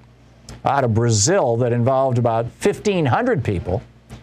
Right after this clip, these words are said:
Seven hundred forty-one patients got fluvoxamine, seven hundred fifty-six got a placebo. By the end of the results, this is amazing, patients who received the full eight to ten day course of treatment had a sixty-six percent lower rate of hospitalization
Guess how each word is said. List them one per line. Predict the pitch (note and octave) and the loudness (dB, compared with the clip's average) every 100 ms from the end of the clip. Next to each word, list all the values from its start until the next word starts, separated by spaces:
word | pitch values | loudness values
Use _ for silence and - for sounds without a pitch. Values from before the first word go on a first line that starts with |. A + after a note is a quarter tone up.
| - - | -20 -12
Seven | - - F3 | -2 0 2
hundred | E3 D#3+ | 2 0
forty-one | C3+ E3+ D#3 D3 C3+ | 0 0 2 2 0
patients | C#3 B2+ A2 B2 | 0 0 0 0
got | C3+ A#2 | 0 -2
fluvoxamine, | - A#2+ C3+ C3 C3+ B2+ A#2+ | 0 0 0 0 -2 0 0
seven | - C#3 | 0 0
hundred | B2+ B2+ A2 | 0 0 0
fifty-six | C3 B2+ G#2+ D3 - | -2 0 0 0 0
got | C3+ | 0
a | A#2 | 0
placebo. | A2+ G2+ F3 F#3 A2+ G#2+ - - - - - - | -2 0 0 2 0 -2 -6 -20 -20 -20 -20 -4
By | B2+ | 0
the | A#2+ C#3+ | 2 2
end | E3+ | 2
of | |
the | D3 | 2
results, | C3+ A#2+ E3+ C#3 A#2+ | 2 2 2 0 0
this | D3+ C#3+ | 0 0
is | C#3 | 0
amazing, | B2+ D3 D3+ A#2 | 0 0 0 0
patients | G2+ E3 F3+ F#3 | 0 0 0 0
who | C3 | 0
received | D3 C#3 - D#3+ C#3+ | 0 0 0 0 0
the | B2 | 0
full | - E3 E3+ | 0 0 0
eight | D#3+ E3 | -2 -4
to | |
ten | - E3 D3+ | -2 0 0
day | C#3 | 0
course | B2 E3+ D#3 - | 0 0 0 -2
of | |
treatment | G#2+ F3 E3 B2 | -2 -2 -2 0
had | A2+ | 0
a | A2 | 0
sixty-six | - A#3+ A3 - D#3 D3+ - - | -2 -4 -4 -4 -4 -4 -4 -2
percent | - D3+ E3+ D3 | -2 -2 -2 0
lower | C3+ D#3 D3 | 0 2 2
rate | D3 C#3 | 2 0
of | B2 | 0
hospitalization | B2+ B2 B2+ A#2 A2+ C#3 C#3+ - G2+ | 0 -2 -2 0 2 0 0 -2 -4